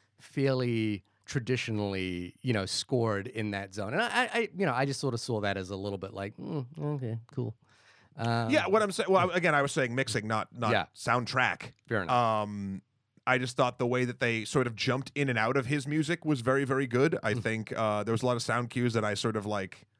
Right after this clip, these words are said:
Speaker 2: I don't know, I, I enjoyed, uh, the, the very sort of small nuances of scenes that had, so it, this was good. The sound mixing was, and sound design, I guess, was, was
Speaker 1: Yeah.
Speaker 2: good.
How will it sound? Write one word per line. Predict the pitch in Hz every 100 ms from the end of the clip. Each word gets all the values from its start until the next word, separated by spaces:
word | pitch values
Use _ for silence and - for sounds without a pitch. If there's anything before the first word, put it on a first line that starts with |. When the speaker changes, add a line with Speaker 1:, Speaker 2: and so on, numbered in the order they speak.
| _ _ -
Speaker 2:
I |
don't | 160
know, | 131 117
I, | 117 113 -
I | 113
enjoyed, | 110 107 123 113 110 -
uh, | 113 110 98
the, | 110 107 - -
the | - 151
very | 160 196 208 190
sort | - 190
of | 156
small | - 156 147
nuances | 135 131 123 113 120 113
of | 98
scenes | 113 107 98
that | 104
had, | 107 101 98 87
so | -
it, | 104 127
this | 139 135
was | 143 156
good. | 135 175 175 156
The | 175 175
sound | - 175 180
mixing | 202 185 175
was, | 175 175 165
and | 143
sound | - 151
design, | 147 123 127 127
I |
guess, | 101 101 -
was, | 117 110 104 104
was | 113 113
Speaker 1:
Yeah. |
Speaker 2:
good. | 90 127